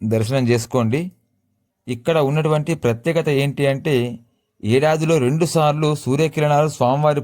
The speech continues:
పాదాలను తాకి కిరీటం వరకు వెళ్ళి మళ్ళీ పాదాలను తాకి మాయమైపోతాయి. సాక్షాత్తు సూర్య భగవానుడే వచ్చి స్వామివారిని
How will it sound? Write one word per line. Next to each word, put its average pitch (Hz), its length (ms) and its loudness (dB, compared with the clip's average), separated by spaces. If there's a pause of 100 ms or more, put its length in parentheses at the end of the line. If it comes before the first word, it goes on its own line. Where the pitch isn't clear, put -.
పాదాలను 127 500 0
తాకి 117 320 0 (680)
కిరీటం 160 500 0
వరకు 143 260 0
వెళ్ళి 143 200 0 (120)
మళ్ళీ 156 260 2 (160)
పాదాలను 143 460 2
తాకి 135 280 0
మాయమైపోతాయి. 110 680 0 (680)
సాక్షాత్తు 135 680 -2
సూర్య 127 320 0
భగవానుడే 131 560 2
వచ్చి 127 240 -4 (140)
స్వామివారిని 135 600 0